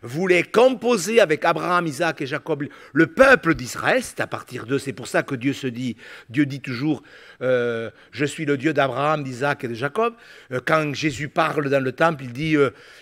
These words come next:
il aurait pu dire, « Avant à Adam, je suis. » Vous savez, quand il parle de sa divinité. Et il a dit, « Avant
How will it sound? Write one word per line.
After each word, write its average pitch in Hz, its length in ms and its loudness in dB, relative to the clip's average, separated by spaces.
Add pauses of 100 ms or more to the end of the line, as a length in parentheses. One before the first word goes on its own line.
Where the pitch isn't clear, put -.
il 147 100 0
aurait 143 140 0
pu 147 120 -8
dire, « 151 220 -2
Avant 156 320 0
à 143 320 0
Adam, 214 340 -4
je 135 120 -8
suis. » - 420 -16 (100)
Vous - 60 -20
savez, 226 200 -10
quand 202 140 -10
il 143 100 -14
parle 135 260 -10
de 113 40 -20
sa 113 200 -18
divinité. 117 500 -14 (720)
Et 123 60 -6
il 113 60 -8
a 101 60 -10
dit, « 135 220 -8
Avant 151 440 0